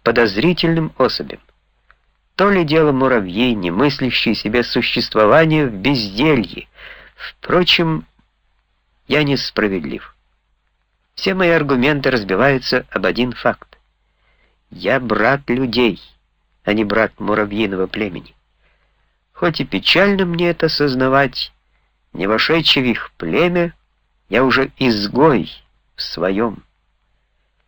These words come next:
«Если разумные,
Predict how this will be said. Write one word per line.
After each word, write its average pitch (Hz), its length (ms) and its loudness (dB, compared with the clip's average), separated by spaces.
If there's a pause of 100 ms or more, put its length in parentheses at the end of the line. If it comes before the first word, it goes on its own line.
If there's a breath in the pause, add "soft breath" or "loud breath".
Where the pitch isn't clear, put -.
(1800)
«Если 123 320 -2
разумные, 120 840 2